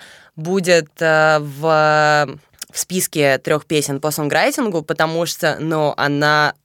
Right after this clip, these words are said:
супер кэтчи. Супер кэтчи. Я услышала ее когда-то в детстве один раз, и я потом очень-очень долго, э, не могла ее найти, ну, потому что я не знала, как она называется на тот момент, типа, мне было, знаешь, год четыре.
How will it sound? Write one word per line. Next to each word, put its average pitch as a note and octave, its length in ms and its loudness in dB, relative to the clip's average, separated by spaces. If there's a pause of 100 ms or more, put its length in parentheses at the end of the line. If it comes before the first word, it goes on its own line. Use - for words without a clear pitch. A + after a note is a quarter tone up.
(200)
супер D3+ 460 -2
кэтчи. - 480 -8
Супер E3+ 380 0
кэтчи. G#3 380 2
Я F3+ 120 4
услышала F#3 400 -2
ее D#3+ 160 0
когда-то D#3+ 400 -2
в C#3 80 -12
детстве D3 540 -2 (140)
один E3 360 0
раз, C#3 400 0 (160)
и - 80 -8
я E3 180 0
потом E3 440 -2
очень-очень E3 560 0
долго, D3 580 0 (320)
э, D3+ 280 0
не E3+ 220 0
могла D#3+ 440 2
ее D3 540 0 (160)
найти, D#3 500 0
ну, C4 60 2
потому E3+ 140 -4
что E3 120 -4
я D#3+ 40 -2
не E3 60 -2
знала, D#3 200 0
как C#3 120 -8
она C#3 120 -4
называется C#3+ 500 0
на A3 80 0
тот F#3 160 -4
момент, F3 240 0
типа, D3 120 -10
мне D3 100 -2
было, F3 180 -2
знаешь, D3+ 240 -2
год D3+ 200 -4
четыре. E3 460 -6